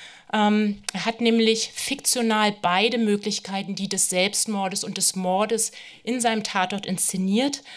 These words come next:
Grafs Tatort macht uns mit seiner Provo-, Provokation darauf aufmerksam, dass Filme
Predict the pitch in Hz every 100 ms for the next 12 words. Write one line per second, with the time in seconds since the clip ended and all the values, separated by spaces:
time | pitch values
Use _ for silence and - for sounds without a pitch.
0 | - - - - _ _ _ _ - 214
1 | 247 - 214 214 226 240 214 202 226 220
2 | 214 214 208 202 202 190 196 - - -
3 | 233 202 208 208 - 226 220 208 202 185
4 | 202 220 233 220 214 208 208 196 - -
5 | 226 233 240